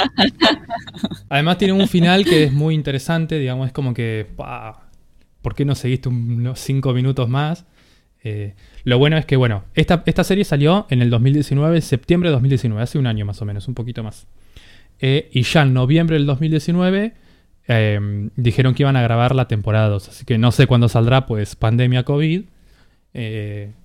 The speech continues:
pero bueno, están trabajando para la dos también. Yo la verdad que la re recomiendo para mí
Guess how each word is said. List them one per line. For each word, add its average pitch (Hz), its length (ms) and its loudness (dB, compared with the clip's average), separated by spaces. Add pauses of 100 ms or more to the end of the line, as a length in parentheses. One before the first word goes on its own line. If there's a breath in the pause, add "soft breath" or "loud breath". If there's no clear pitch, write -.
pero 117 160 0
bueno, 107 140 0
están 131 220 0
trabajando 131 440 0
para 104 160 -4
la 95 120 -4
dos 90 160 -12
también. 95 320 -12
Yo 147 140 -2
la 147 80 2
verdad 147 160 0
que 160 120 -2
la 120 180 -2
re 127 200 0
recomiendo 143 580 -4
para 113 220 -2
mí 131 300 -2